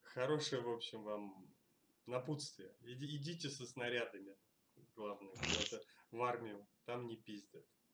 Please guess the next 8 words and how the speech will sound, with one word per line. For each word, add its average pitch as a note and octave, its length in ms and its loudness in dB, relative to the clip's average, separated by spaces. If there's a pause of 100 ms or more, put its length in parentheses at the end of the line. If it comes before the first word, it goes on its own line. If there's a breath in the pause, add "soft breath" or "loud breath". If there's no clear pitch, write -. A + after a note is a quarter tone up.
(380 soft breath)
Слушай, E3+ 400 6
по C#3+ 180 2
поводу, E3 840 6
э, - 920 2
восемнадцать D3+ 720 4
лет, A2+ 340 0 (600)
запрет B2+ 560 4
для A2+ 480 4